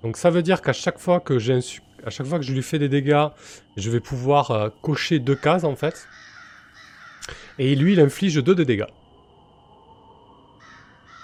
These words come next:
Donc, on va tirer, euh, l'initiative pour savoir qui peut agir en premier.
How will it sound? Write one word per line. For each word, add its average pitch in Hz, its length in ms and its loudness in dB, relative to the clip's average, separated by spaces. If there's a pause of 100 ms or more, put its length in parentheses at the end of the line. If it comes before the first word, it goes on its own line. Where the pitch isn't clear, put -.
(180)
Donc, 214 340 0 (280)
on 127 120 0
va 151 340 2 (240)
tirer, 165 640 0
euh, 113 600 0
l'initiative 131 680 -2 (400)
pour - 140 -14
savoir 113 320 -2
qui - 160 -8
peut 165 180 0
agir 127 220 0
en 113 60 -2
premier. 92 280 -10